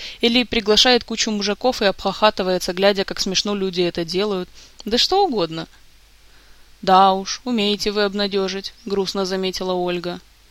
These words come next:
"Извини", спохватился его величество. "Это я теоретически". "А ты действительно настолько боишься?" "Я не боюсь умереть", проговорила она, опуская глаза. "Я боюсь умереть больно".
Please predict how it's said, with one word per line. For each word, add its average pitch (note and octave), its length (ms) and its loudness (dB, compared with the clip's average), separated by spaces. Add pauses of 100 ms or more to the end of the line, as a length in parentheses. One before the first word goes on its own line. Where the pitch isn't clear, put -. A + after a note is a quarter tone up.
(500)
"Извини", G3 580 -2 (120)
спохватился - 720 -4
его F3 140 -2
величество. F3 680 -8 (340)
"Это C#4 180 -2
я D4+ 160 2
теоретически". A#3+ 920 -2 (1080)
"А G#3 80 -2
ты G#3+ 120 -6
действительно G#3+ 500 -2
настолько G#3+ 400 -4
боишься?" A3 520 0 (1080)
"Я C#4 240 2
не D4 120 4
боюсь D4 440 0
умереть", F3+ 480 -4 (180)
проговорила F#3 600 0
она, F#3 200 -2
опуская F3+ 460 -4
глаза. F3 400 -4 (440)
"Я B3 140 2
боюсь C4+ 380 2
умереть B3+ 580 0
больно". A3 540 -2